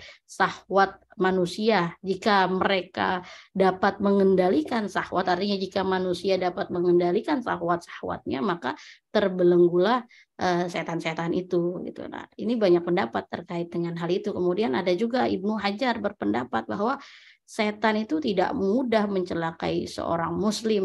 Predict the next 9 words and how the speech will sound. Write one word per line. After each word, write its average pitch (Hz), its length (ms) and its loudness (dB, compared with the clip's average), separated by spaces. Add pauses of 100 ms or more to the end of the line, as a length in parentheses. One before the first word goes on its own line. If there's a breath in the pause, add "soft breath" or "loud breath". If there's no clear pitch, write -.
(140)
ya, 180 200 4 (440 loud breath)
eh, 170 360 2
sebagaimana 175 1160 4 (200)
pada 180 240 -2
saat 170 300 -4
bulan 180 160 2
Ramadan, 196 640 4
sebagaimana 170 720 0
mereka 180 560 -2